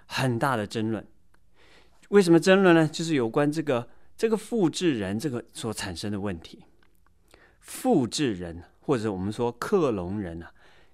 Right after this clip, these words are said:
牵涉到许许多多重要而且非常复杂的问题。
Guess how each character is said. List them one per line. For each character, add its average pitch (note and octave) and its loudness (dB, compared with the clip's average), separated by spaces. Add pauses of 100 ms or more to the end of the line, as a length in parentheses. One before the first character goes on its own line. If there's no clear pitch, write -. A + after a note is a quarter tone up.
(100)
牵 G#3 0
涉 G3+ -4
到 F#3 -2
许 A3+ -4
许 C3+ -6
多 D3+ -2
多 D#3 0
重 D3 0
要 A#2+ -6
而 C#3+ -6
且 C#3+ -8
非 G#3 -4
常 B2 -4
复 C#3 -6
杂 F2+ -8
的 F2 -10
问 F#2+ -10
题。 D#2 -20